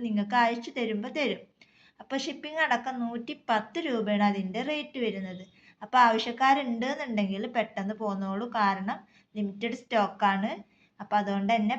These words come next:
പെട്ടെന്ന് WhatsApp-ൽ മെസ്സേജ് അയച്ചോളൂ. അപ്പോൾ ഇന്നത്തെ വീഡിയോ ഇത്രേ ഉള്ളൂ. കണ്ട, ഇതുപോലൊക്കെയാണ് നമ്മൾ ചെയ്ത്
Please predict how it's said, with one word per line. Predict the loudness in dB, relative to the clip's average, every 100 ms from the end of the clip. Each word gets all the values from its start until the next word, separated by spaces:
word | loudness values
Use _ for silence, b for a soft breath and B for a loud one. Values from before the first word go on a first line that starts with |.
| -2
പെട്ടെന്ന് | -2 -4 -4 0
WhatsApp-ൽ | 2 0 -2 -12 -10 -6
മെസ്സേജ് | -6 -4 -2 -4
അയച്ചോളൂ. | -4 -10 -12 -14 _ _ b b -10
അപ്പോൾ | -6
ഇന്നത്തെ | -4 0 2 2
വീഡിയോ | 0 2 2 2
ഇത്രേ | 2 2 2
ഉള്ളൂ. | 2 0 -6 -10 -2
കണ്ട, | 2 2 0
ഇതുപോലൊക്കെയാണ് | 2 6 8 6 4 2 4 4 2
നമ്മൾ | 0 0 2 4
ചെയ്ത് | 4 6